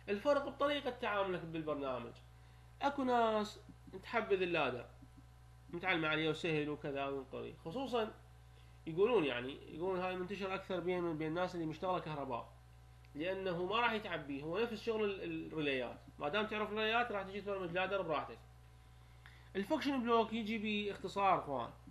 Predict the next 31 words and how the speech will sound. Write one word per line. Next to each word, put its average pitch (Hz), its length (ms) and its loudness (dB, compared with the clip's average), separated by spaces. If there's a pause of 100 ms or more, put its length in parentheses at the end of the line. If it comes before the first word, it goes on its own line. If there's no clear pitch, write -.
(760)
يعني 156 260 4
انت 202 180 -2
بدال 202 380 2
ما 180 260 4 (340)
مجموعه 196 420 0
خطوات 185 460 2
لادر، 165 340 2
كل 190 220 -4
خط-، 180 400 -4
كل 202 100 -2
خطوه 185 220 -2
سطر 180 320 -2
او 170 60 -2
سطرين، 156 400 -2 (580)
تجيك 214 320 -2
اكو 196 340 0
بلوكه 208 440 4
كامله، 165 580 2 (420)
بلوكه 147 340 0
مستطيل، 151 460 -4
تجيبها 190 360 -2
وتنقرها 190 400 -4
وتخليها 214 640 -2 (280)
تؤدي 175 380 -2
لك 170 120 -6
مع-، 160 180 -8
م-، 170 400 -12
يعني 143 200 -6
فد 165 140 -6
مهمه 196 360 -2
معينه. 170 480 0